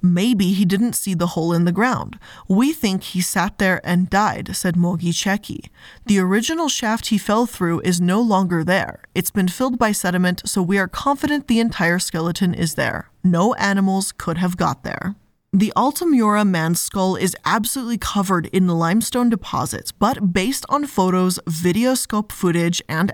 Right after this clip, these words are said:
x-rays, scientists have learned quite a bit about him already. D N A evidence has confirmed that he lived a hundred and thirty thousand to a hundred and seventy thousand years ago,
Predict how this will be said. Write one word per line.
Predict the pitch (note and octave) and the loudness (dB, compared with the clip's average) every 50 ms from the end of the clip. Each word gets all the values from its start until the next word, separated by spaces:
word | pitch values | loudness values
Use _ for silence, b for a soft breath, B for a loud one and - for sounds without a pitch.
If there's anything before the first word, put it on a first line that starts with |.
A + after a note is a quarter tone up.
| - - | -2 -4
x-rays, | B3+ D4 - - - F3+ E3 D3+ D3+ D#3+ E3 - B B B B B | -4 -4 -4 -6 -4 -4 -2 -2 -2 -4 -4 -6 B B B B B
scientists | - - G#3+ G3 A#3 D4+ D#4 - G4 F#4+ - - | -4 -2 0 0 0 -2 -4 -4 -4 -4 -2 -2
have | F4+ D#4 A#3+ | -2 -2 -2
learned | G#3 G#3 G#3 G3+ F#3+ - | 0 0 0 0 -2 -4
quite | - - - G#3+ G#3 A#3 E4 F4+ - | -8 -6 -2 0 0 0 0 0 0
a | C#4 | -2
bit | A3 - F#3+ G#3 - | 0 2 0 0 0
about | - F3 - E3+ D#3+ D#3+ | 0 0 2 2 0 0
him | D#3+ F#3 E3+ - | 0 0 0 0
already. | - D3+ C#3+ C3 C#3+ F3+ F#3 - - - - B B B B B B B B - E3 | -2 -4 -4 0 0 0 0 -2 -4 -8 -12 B B B B B B B B -2 0
D | - G3+ F3+ F#3+ | 2 2 2 4
N | G#3+ A3 | 4 2
A | A3+ A3 - | 2 0 0
evidence | - C#4 C#4 C#4+ C4+ C#4 C#4 C4 - | 0 0 0 0 0 0 0 -2 -2
has | - - G#3 - | -4 -6 -6 -2
confirmed | - A#3+ G#3+ G#3 - - C4 C#4 C#4+ B3+ | 0 0 0 2 2 0 0 2 2 2
that | A#3+ G#3+ - | 0 0 0
he | - G#3+ A#3+ B3 | -2 -2 0 2
lived | A#3 A3 A3 G3+ G3 | 2 2 2 2 0
a | E3 - - | -2 0 0
hundred | F#3 F#3+ B3 C4+ C#4+ | 0 0 0 0 0
and | D4 C#4 A#3+ | 0 0 0
thirty | A#3 G3 G#3 G3+ G3+ | 0 0 0 -2 0
thousand | - E3+ E3 E3+ F3 F3+ F3+ E3+ F3 F3 | 0 0 0 0 0 0 0 0 0 0
to | - F#3+ F3+ | 0 0 0
a | D#3 C3+ E3+ | 0 0 -2
hundred | - - E3+ F#3+ F#3+ C4+ C4+ B3+ - | 0 0 0 0 0 0 -2 -2 -2
and | F#3+ E3 | -2 -2
seventy | - - F#3+ E3+ E3+ F#3+ F#3 F#3+ F3+ | -2 -2 -2 -2 0 0 0 0 -2
thousand | - - F#3 F#3 G3+ G#3 F#3+ F#3+ G3 F#3 F#3+ F3+ - | 0 0 0 2 2 0 0 0 0 -2 -2 -2 -2
years | - D#3+ D#3+ D3 C#3 - - | -2 -2 -2 -2 -2 -4 -4
ago, | - D#3+ E3+ F3+ G#3 G#3 - - - | -6 -4 -2 0 0 0 0 -2 -6